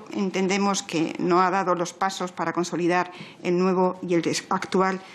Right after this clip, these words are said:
Sistema Nacional de Salud, y me refiero a cuestiones tan sencillas como el nuevo modelo de financiación del Sistema Nacional de Salud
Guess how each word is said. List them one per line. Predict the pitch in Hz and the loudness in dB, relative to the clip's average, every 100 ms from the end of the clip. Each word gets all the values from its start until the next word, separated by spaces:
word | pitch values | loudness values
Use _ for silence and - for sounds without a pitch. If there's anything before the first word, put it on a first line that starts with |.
| - | -8
Sistema | - 196 240 214 | -4 0 2 2
Nacional | 190 202 202 | 0 0 0
de | 196 | -2
Salud, | 196 220 240 | 0 2 2
y | 220 | 2
me | 196 190 | 2 2
refiero | 196 190 233 233 | 0 0 2 4
a | 226 | 2
cuestiones | 220 208 - 240 214 208 | 0 -8 -4 -2 -2 -4
tan | 208 190 | -6 -4
sencillas | 202 185 214 214 | -4 -4 -2 -2
como | 214 202 190 | -2 0 2
el | |
nuevo | 196 208 | 2 4
modelo | 202 208 208 | 4 4 2
de | 190 | 0
financiación | 185 190 185 - 190 247 269 285 - - - - | 0 0 0 0 0 0 0 -2 -8 -16 -18 -8
del | 185 196 | -2 0
Sistema | 208 - 233 | 0 0 2
Nacional | 208 226 220 226 | 0 0 0 2
de | 247 | 0
Salud | 233 170 190 | 2 0 -2